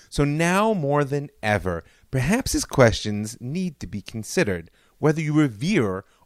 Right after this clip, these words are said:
or revile the man and his ideas. That's a discussion which we'll perhaps have further in a coming conversation with a friend. Nonetheless, his assassination in nineteen ninety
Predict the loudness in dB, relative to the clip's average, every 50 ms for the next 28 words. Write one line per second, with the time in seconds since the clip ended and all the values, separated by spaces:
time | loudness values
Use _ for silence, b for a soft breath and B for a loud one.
0 | b 0 2 2 4 2 2 0 -2 -4 -4 -2 2 4 4 4 4 2 0 -2
1 | -2 -2 0 0 2 2 2 2 2 0 -2 -4 -4 -6 -6 -4 -2 -4 -4 -4
2 | -6 -6 -6 -6 -6 -8 -6 -4 0 0 0 -2 -4 -12 -16 -20 -20 _ _ _
3 | _ _ _ _ _ _ _ _ _ -2 2 4 4 4 2 0 -2 -2 -2 0
4 | 2 2 2 4 2 0 0 -2 -4 -8 -10 _ -10 -10 -10 -6 -4 -4 -4 -4
5 | -4 -8 -6 -4 -4 -4 -2 -4 -4 -2 0 0 0 0 -2 -4 -8 _ 0 2
6 | 4 4 4 2 0 0 -4 -8 -6 -4 -2 -2 -2 -2 -2 -2 -2 -2 -2 -4
7 | -4 -4 -6 -6 -6 -10 -12 -12 -12 -14 -14 -18 -18 -16 -10 -6 -4 -2 -2 -2
8 | -4 -6 -10 -14 -16 B B B B B B _ _ b b b b b b -4
9 | 0 0 0 2 2 2 2 2 2 0 0 -2 -2 -2 0 0 2 2 0 0
10 | 0 0 0 0 2 2 0 0 2 2 2 0 0 -2 -4 -6 -4 -4 -2 0
11 | 0 0 0 -2 -4 -6 -10 -12